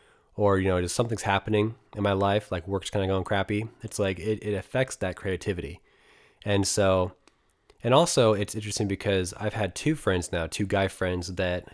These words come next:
have had babies, well, their wives had babies, recently. And when they first knew they were gonna be dads, their first question, or the, the question to me they asked was,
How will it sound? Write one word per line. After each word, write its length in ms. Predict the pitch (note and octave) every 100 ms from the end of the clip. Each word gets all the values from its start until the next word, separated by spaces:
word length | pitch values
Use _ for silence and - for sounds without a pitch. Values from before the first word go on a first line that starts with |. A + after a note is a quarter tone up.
| -
have 160 | - G#2+
had 200 | G2+ F#2+
babies, 420 | F2+ F2 F#2+ F2 -
well, 140 | E2+
their 140 | E2 E2+
wives 240 | F#2+ F#2
had 140 | E2
babies, 280 | D#2+ D#2+ F2+ - _ - _
recently. 500 | - A2+ G#2+ F2+ E2+ G#2 _ _ _ _ _ -
And 400 | A2 G#2 F#2+ -
when 540 | - A2+ G#2 G2 F#2+ F2+ - _ -
they 200 | A2 G2+
first 460 | - A#2+ A2+ -
knew 120 | G#2+ G#2+
they 120 | G2+
were 60 |
gonna 120 | F#2 F#2
be 120 | E2+
dads, 640 | E2 A#2+ G#2+ D#2+ E2 - - A2+
their 220 | G#2 F#2+
first 380 | - A2+ G#2+ -
question, 640 | G#2+ G2+ - F#2 E2+ E2+ - - _ -
or 220 | A2+ G#2+
the, 120 | G2+ A2
the 100 | A#2
question 300 | A2+ A#2+ -
to 60 | F#2
me 280 | F#2+ C3 B2
they 180 | F2+ F2
asked 320 | E2+ E2+ -
was, 340 | F#2 E2+ E2